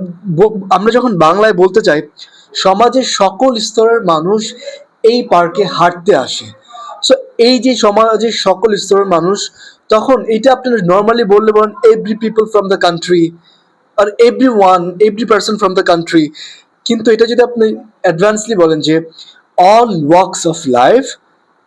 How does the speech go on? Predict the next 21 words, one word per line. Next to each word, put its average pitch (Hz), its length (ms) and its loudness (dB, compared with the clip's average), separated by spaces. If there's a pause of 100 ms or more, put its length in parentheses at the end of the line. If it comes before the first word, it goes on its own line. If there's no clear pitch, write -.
(720)
এটার 226 220 2
এক্সাম্পল 208 540 0
দিলে, 185 220 2
"People 254 460 0 (100)
from 202 180 2 (240)
all 220 320 2
walks 180 260 0
of 220 180 0
life 147 240 0 (480)
attended 208 460 0 (220)
the 160 100 2
festival," 165 640 -2 (420)
মানে 202 180 0
সব 220 500 2
স্তরের 233 320 2
মানুষ 202 460 -2 (160)
এই 214 300 0
সে 175 280 -2
ফেস্টিভ্যালে, 175 720 0 (180)
এই 175 120 4
উৎসবে 185 500 0